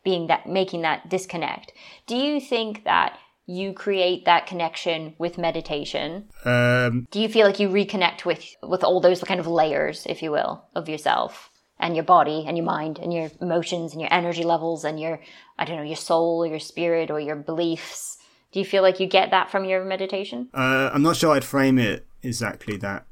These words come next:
Speaker 2: way. I'd probably just explain it differently because I don't really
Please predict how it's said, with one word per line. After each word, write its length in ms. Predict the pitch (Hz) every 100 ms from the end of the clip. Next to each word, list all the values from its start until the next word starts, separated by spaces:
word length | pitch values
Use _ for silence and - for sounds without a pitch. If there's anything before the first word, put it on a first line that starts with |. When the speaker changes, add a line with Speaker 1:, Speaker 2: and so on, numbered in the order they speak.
| - 113
Speaker 2:
way. 220 | 107 101
I'd 120 | 104
probably 220 | 107 101
just 180 | 98 -
explain 680 | - - - - 104 104 98
it 260 | 98 -
differently 380 | 101 - - 107
because 340 | 117 127 156 - -
I 80 | 143
don't 360 | 139 185 170 - - -
really 920 | 135 147 147 131 120 113 113 113